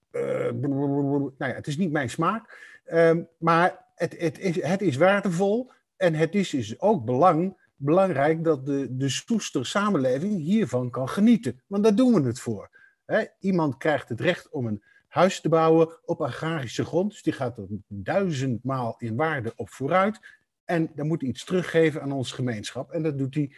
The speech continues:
via deze manier. Ehm, dus als we dan,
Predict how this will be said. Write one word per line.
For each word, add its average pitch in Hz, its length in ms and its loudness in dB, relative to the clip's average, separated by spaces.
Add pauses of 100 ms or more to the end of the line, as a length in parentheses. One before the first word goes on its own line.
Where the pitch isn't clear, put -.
(200)
via 143 400 2
deze 151 360 2
manier. 139 440 0 (440)
Ehm, 160 380 2 (300)
dus 170 420 0 (340)
als 170 220 0
we 160 100 -2
dan, 156 360 0